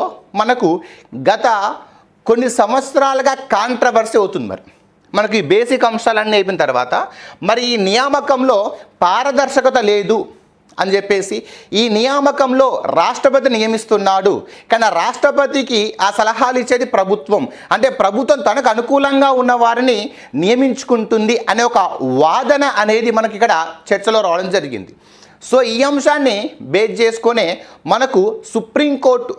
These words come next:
రెండు వేల ఇరవై మూడులో ఒక సంచలనాత్మకమైన తీర్పునివ్వడం జరిగింది. ఏమిటి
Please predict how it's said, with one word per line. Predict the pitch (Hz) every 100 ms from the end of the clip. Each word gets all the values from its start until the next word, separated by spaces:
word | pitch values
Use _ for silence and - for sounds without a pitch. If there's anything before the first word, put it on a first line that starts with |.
| - 196
రెండు | 233 269
వేల | 269 240 185
ఇరవై | 214 233 233 208
మూడులో | 214 247 190 196 - 185
ఒక | 214 214
సంచలనాత్మకమైన | 247 247 254 269 262 247 233 226 220 226 214 202 - -
తీర్పునివ్వడం | 226 220 233 214 202 196
జరిగింది. | 151 110 85 - _ _ - - 233
ఏమిటి | 269 254